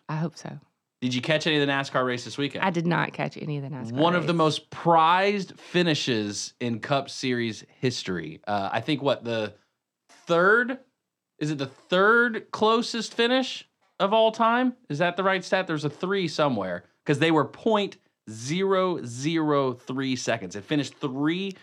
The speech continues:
Speaker 1: Wow.
Speaker 2: three cars next to each other finishing at the same time. Point zero zero three seconds separated
Speaker 1: It
Speaker 2: them.
Speaker 1: was all over my timeline yesterday.
Speaker 2: Oh, it was?
Speaker 1: Yeah, it was all over my
Speaker 2: Blew
Speaker 1: timeline.
Speaker 2: up.
Speaker 1: Yeah, it did.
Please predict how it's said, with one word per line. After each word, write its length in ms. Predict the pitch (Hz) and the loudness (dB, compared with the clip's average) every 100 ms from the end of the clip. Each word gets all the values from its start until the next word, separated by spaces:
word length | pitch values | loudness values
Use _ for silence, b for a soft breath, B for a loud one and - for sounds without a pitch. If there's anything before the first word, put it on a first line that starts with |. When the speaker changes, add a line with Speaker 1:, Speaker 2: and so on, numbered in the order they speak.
| b | b
Speaker 1:
Wow. 400 | 147 147 160 165 | -2 2 2 2
Speaker 2:
three 240 | 170 220 262 | 2 -2 -4
cars 480 | - 233 214 208 190 | -2 2 2 2 0
next 280 | 180 180 | -2 -2
to 80 | - | -2
each 120 | 135 | -2
other 140 | 139 127 | 0 -2
finishing 280 | 131 127 127 | -2 -4 -4
at 40 | |
the 60 | 117 | -6
same 220 | 123 123 | -4 -4
time. 320 | 131 127 180 - _ _ - | -2 -2 -4 -10 _ _ -8
Point 380 | - 165 156 - 113 | 0 2 0 -2 -10
zero 540 | 113 123 160 170 170 | -6 0 2 2 2
zero 480 | 151 127 139 143 135 | 0 -2 -2 0 -2
three 280 | 131 127 123 | -4 -6 -6
seconds 460 | 123 113 107 95 - | -4 -4 -4 -8 -8
separated 420 | 95 82 76 - | -10 -8 -8 0
Speaker 1:
It 100 | 196 | 2
Speaker 2:
them. 80 | 226 | 4
Speaker 1:
was 200 | 254 247 | 4 4
all 200 | 190 185 | 2 2
over 180 | 165 160 | 2 0
my 100 | 143 | -4
timeline 540 | 165 151 135 117 143 - | -4 -4 -4 -6 -8 -8
yesterday. 340 | 127 - 135 | -10 -8 0
Speaker 2:
Oh, 120 | 147 | 2
it 40 | 131 | 4
was? 220 | 143 - | 4 2
Speaker 1:
Yeah, 240 | 156 143 143 _ | 0 0 -4 _
it 100 | 151 | -4
was 140 | 160 | -2
all 180 | 151 156 | 0 -2
over 140 | 156 151 | -2 2
my 80 | 185 | 4
Speaker 2:
Blew 200 | 294 403 | 6 6
Speaker 1:
timeline. 200 | 392 269 | 6 2
Speaker 2:
up. 200 | - - | -2 -10
Speaker 1:
Yeah, 300 | 170 175 151 143 | -2 0 0 -4
it 140 | 165 | -8
did. 340 | 156 170 156 | -2 0 0